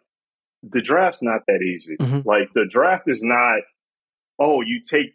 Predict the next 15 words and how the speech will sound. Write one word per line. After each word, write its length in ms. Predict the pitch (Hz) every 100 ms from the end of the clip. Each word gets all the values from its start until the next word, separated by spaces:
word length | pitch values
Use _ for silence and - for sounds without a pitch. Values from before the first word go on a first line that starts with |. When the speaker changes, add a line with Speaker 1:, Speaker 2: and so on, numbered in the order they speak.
| -
Speaker 1:
these 420 | 127 131 123 -
positions 1080 | - 110 - 135 135 113 98 90 - - -
and, 600 | 117 107 104 104 101 95 - _ _ -
and 500 | 120 113 110 107 110 -
these 240 | 156 196 -
players 260 | 165 160
that 140 | 139 -
play 160 | 165
these 180 | 139 190
positions, 480 | 147 120 131 - - -
put 100 | 156
'em 80 | 151
up 100 | -
top 260 | 180 165 - _ -
because 720 | - - 127 117 110 104 -